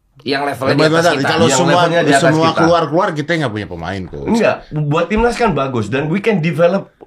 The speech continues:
Speaker 3: eh, generasi baru.
Speaker 2: New generations,
Speaker 3: Iya,
Speaker 2: ya.
Speaker 3: kasih kesempatan kepada pemain-pemain lain. Let's say, eh, starting line up ini main di luar semua.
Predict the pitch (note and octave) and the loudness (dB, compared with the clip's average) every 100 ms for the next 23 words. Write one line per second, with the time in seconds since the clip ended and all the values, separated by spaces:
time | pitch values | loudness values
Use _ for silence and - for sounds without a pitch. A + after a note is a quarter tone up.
0 | _ - - D#3 D3 C#3 C#3 C#3 C#3 C#3+ | _ -8 -2 0 2 0 0 -2 0 -2
1 | C#3+ D3 D3+ A#2 E2+ A2 A#2 A2+ G#2+ G2+ | -2 -2 0 0 -2 0 2 2 0 0
2 | G#2 G#2 G#2 G3 A2+ F#2+ F#2 D#2+ D#3 D#3+ | 0 0 2 2 2 -2 -6 -6 -4 -4
3 | E3 D#3+ D#3 D3+ C#3 E3 D3+ C3+ B2+ C3+ | -4 -2 0 0 0 -2 -2 0 0 -2
4 | B2+ B2 A#2+ B2+ B2 C#3+ C#3 C3 B2+ - | 0 0 0 -2 -2 0 0 -2 -6 -18
5 | _ _ _ _ A#2+ C3+ C3 F3 F#3 F3+ | _ _ _ _ -4 -4 -2 -4 -4 -6
6 | - _ _ - B2+ B2 A#2+ A#2+ A#2 A#2 | -16 _ _ -4 0 2 2 0 0 -2
7 | G2 - _ _ - A#2+ - B2+ A#2+ C#3 | -6 -10 _ _ -20 -14 -6 -2 -2 -2
8 | C3 B2+ B2+ D3 C#3+ C#3 C#3 B2+ A2+ G#2+ | 0 2 2 -2 -2 -2 0 0 0 0
9 | G2 A2+ F2+ D#2 C#2+ | -2 -2 -2 -4 -8